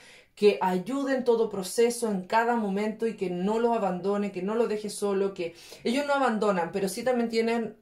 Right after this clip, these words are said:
cosas que hacer a veces y ellos hacen su, sus labores o sus misiones y luego vuelven. Entonces, en ese intertanto, pedirle siempre al ángel que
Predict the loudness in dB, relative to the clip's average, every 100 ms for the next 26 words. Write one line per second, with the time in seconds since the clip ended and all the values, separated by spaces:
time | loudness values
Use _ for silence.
0 | -2 0 0 0 -2 0 2 2 0 0
1 | -2 -2 -2 0 0 -2 -4 0 0 0
2 | -2 -2 -2 0 0 -2 -4 -2 2 2
3 | 4 4 2 0 -6 -6 -6 -4 0 2
4 | 0 -2 -4 -2 2 2 2 2 2 2
5 | -2 -6 -10 -20 -10 -4 -2 0 -2 0
6 | 2 0 0 2 2 0 -2 -2 -2 -4
7 | 0 0 0 -2 -2 -4 -6 -20 -20 -2
8 | 2 2 2 2 0 -2 2 2 2 2
9 | 0 -2 -16 -8 0 2 2 0 0 2
10 | 2 2 4 6 4